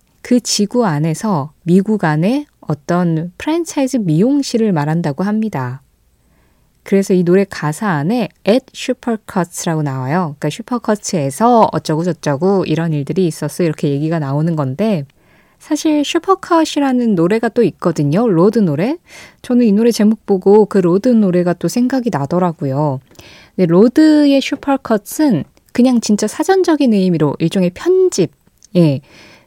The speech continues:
"너와의 기억이 편집이 돼서 좋았던 것만 생각이 나." 뭐, 이런 식의 이야기를 풀어나가는 노래입니다.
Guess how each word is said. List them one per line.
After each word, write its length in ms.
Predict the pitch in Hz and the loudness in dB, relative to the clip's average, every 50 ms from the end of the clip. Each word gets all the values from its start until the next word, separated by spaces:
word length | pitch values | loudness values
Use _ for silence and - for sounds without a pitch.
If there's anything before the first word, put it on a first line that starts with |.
| _ - | _ -2
"너와의 520 | - 151 156 180 214 220 220 214 214 208 | 0 2 4 4 4 2 2 2 0 0
기억이 640 | - - - 165 170 175 170 160 - 208 202 170 151 - | -2 -2 0 0 2 2 0 0 0 2 2 2 0 -2
편집이 500 | - 294 277 277 269 - 262 240 240 214 | -2 -2 0 0 0 -2 -2 -2 -2 -2
돼서 420 | - 147 139 - - 208 208 175 | -2 -4 -4 -4 -2 -2 -2 -2
좋았던 560 | - - - 175 196 226 - _ - 240 226 | -4 -2 -2 0 0 0 -2 _ -2 0 0
것만 320 | 208 196 165 160 160 160 165 | 2 2 0 0 0 0 0
생각이 460 | - 208 208 214 220 208 196 202 170 | 0 0 0 2 0 0 2 0 0
나." 300 | 143 135 135 131 127 - - | 0 -2 -4 -4 -8 -4 -2
뭐, 100 | 170 165 | -2 0
이런 340 | 165 180 226 240 240 240 | 0 0 0 2 2 0
식의 560 | 226 - - 220 208 196 - - 202 196 190 180 | 0 0 0 0 0 0 0 0 0 0 2 0
이야기를 420 | 151 147 156 156 147 - 151 156 | 0 0 0 0 -2 -2 -4 -6
풀어나가는 640 | 156 - - 277 277 254 233 185 156 175 160 160 156 | -8 -4 -4 -2 0 0 0 0 0 0 0 0 0
노래입니다. 640 | 147 151 156 185 202 190 160 139 - 143 131 127 131 | 0 0 0 0 0 0 0 -2 -4 -6 -6 -6 -8